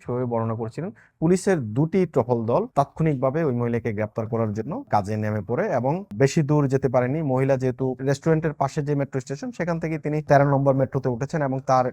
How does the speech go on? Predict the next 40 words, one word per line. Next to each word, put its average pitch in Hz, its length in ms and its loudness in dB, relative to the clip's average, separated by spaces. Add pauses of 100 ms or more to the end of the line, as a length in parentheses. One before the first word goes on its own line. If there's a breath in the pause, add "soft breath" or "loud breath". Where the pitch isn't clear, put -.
(120)
ডিরেকশন 165 400 4
ছিল 147 220 0
সেন্ট 165 240 2
ডেনিস 156 280 0
ইউনিভার্সিটি 131 380 -2
ডিরেকশন। 120 420 -4
কারেফুর 170 500 6
প্লেল 170 580 8
যে 143 140 4
স্টেশন, 147 460 4
সেখান 196 340 0
থেকে 170 340 0
ওই 139 120 2
মহিলাকে 127 440 0
গ্রেপ্তার 123 320 -2
করেছে 123 500 -4
পুলিশ 156 320 -4 (240)
এবং 147 260 4
পুলিশ 139 240 2
যখন 131 180 0
তাকে 117 260 -2
গ্রেপ্তার 113 300 -2
করেছে, 107 280 -6
আহ, - 520 -4
পুলিশ 113 240 0
যখন 110 160 0
তার 110 100 2
সামনে 117 320 -2
গেছে, 123 200 -2
তখন 110 280 -2
তিনি 127 260 -2 (380 soft breath)
বুঝতে 156 280 6
পেরেছেন 131 520 4
যে, 117 220 2
আহ, 113 640 0
তাক-, 110 300 -2
তিনি 127 220 0
গ্রেপ্তার 113 320 0
হচ্ছেন 110 380 -2
এবং 143 300 0